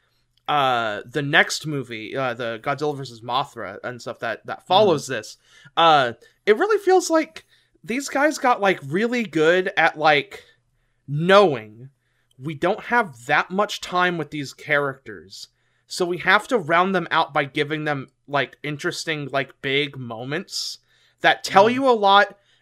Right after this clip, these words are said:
Speaker 1: and then you can just still move on and stuff. 'Cause I, 'cause, like, you know, I, w-, I wouldn't call, like, the main character of this movie, like, especially, like, you know, uh,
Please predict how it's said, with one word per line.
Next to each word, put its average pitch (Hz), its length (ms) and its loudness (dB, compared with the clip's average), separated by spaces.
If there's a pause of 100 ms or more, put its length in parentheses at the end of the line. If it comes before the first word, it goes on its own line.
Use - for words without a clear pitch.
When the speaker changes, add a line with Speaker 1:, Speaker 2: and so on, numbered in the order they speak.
(140)
Speaker 1:
and 170 160 -2
then 175 320 0
you 170 120 -10
can 170 160 -6
just 156 200 -8
still 165 220 0
move 147 260 -6
on 135 200 -4
and 127 100 -12
stuff. 135 160 -10
'Cause 175 160 -6
I, 180 60 -2
'cause, 190 320 -6
like, 180 340 0 (460)
you 202 100 -4
know, 160 60 2
I, 156 40 4
w-, 175 160 2
I 190 60 8
wouldn't 220 300 2
call, 180 500 6
like, 147 380 0
the 165 100 -8
main 165 160 -4
character 160 360 -2
of 151 60 -6
this 143 140 -10
movie, 139 320 -8
like, 120 340 -8 (720)
especially, 139 1000 -6
like, 120 460 -8 (320)
you 143 120 -10
know, 113 280 -10 (680)
uh, 107 560 -4